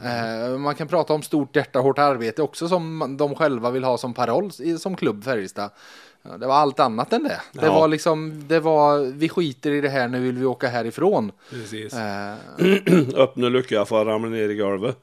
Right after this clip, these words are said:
Speaker 1: Ja, men, och,
Speaker 2: Ja, men det,
Speaker 1: och
Speaker 2: det får inte se ut så, Johan, som
Speaker 1: Nej.
Speaker 2: det gjorde. Jag tycker att det, det är så jävla tråkigt och det, de får betala ett pris för det. Idag är det tusen insändare igen.
Speaker 1: Mm.
Speaker 2: Det kommer, och jag menar, det spelar bra några matcher och så blir det en sån här grej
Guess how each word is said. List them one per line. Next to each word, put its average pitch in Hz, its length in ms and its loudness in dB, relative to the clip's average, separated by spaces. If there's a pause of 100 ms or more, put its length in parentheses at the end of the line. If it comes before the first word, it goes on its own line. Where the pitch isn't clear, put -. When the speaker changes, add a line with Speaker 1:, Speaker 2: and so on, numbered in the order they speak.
Speaker 1:
Ja, 165 140 2
men, 196 120 0
och, 190 120 4
Speaker 2:
Ja, 131 100 6
men 165 180 8
det, 175 200 10
Speaker 1:
och 156 120 6
Speaker 2:
det 165 100 4
får 170 140 0
inte 165 200 -2
se 156 120 -4
ut 165 180 -2
så, 131 180 2
Johan, 110 300 -2
som - 120 -4
Speaker 1:
Nej. 127 120 2
Speaker 2:
det 117 60 0
gjorde. 117 260 -2
Jag 120 140 -2
tycker 135 200 -2
att 131 140 -2
det, 131 320 0 (840)
det - 120 -4
är 131 40 -4
så 147 100 -4
jävla 156 220 -2
tråkigt 135 760 -2
och 127 100 -2
det, 135 360 0
de 135 100 -10
får 151 180 -6
betala 139 400 -4
ett - 120 -12
pris 117 340 -4
för 135 220 -2
det. 135 80 -2
Idag 131 240 0
är 123 40 -2
det 120 80 0
tusen 113 420 -4
insändare 101 580 -4
igen. 123 300 -4
Speaker 1:
Mm. 110 300 -10
Speaker 2:
Det 123 120 -2
kommer, 120 440 0
och 135 100 2
jag 135 120 0
menar, 139 220 0
det 131 200 0
spelar 151 320 -2
bra 104 260 -4
några 110 140 -4
matcher 151 300 -4
och 113 100 -6
så 127 160 -4
blir 165 360 -4
det 107 100 -6
en 110 100 -6
sån 131 160 -6
här 110 180 -6
grej 110 360 -4